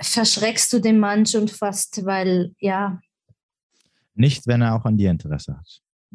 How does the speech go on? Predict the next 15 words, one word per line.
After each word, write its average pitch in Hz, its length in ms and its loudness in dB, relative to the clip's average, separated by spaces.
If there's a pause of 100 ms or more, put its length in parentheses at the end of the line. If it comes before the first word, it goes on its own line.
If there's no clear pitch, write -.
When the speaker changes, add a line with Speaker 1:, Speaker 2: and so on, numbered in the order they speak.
(1800)
Speaker 1:
Ja, 202 460 0 (320)
Speaker 2:
Mhm. - 80 -2
Speaker 1:
aber 220 180 0
wenn, 214 200 4 (160)
ja 208 160 0
gut, 240 220 -2
wenn 202 160 0
nicht, 220 240 -2
dann 208 80 0
Speaker 2:
Also - 100 4
das, 120 160 0 (320)
also, 143 220 0 (380)
also 110 160 0
erstmal 120 220 2
natürlich, 110 380 2